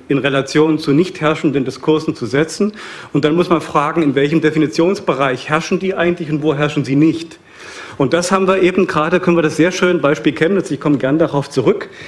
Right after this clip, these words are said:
wie unterschiedliche, äh, Diskursdominanzen hier nebeneinander liegen, Gleichzeitigkeiten des Ungleichzeitigen vielleicht, wobei dieses wiederum ein Fortschrittsmodell voraussetzte, wenn man das so denkt.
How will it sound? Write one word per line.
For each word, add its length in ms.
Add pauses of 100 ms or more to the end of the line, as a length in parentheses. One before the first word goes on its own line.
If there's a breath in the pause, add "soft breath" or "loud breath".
(280 loud breath)
wie 180
unterschiedliche, 1200 (140)
äh, 280
Diskursdominanzen 1400 (260)
hier 180
nebeneinander 760
liegen, 380
Gleichzeitigkeiten 1600
des 140
Ungleichzeitigen 1040
vielleicht, 420 (380 loud breath)
wobei 260
dieses 540
wiederum 340
ein 80
Fortschrittsmodell 800
voraussetzte, 760
wenn 120
man 160
das 140
so 100
denkt. 340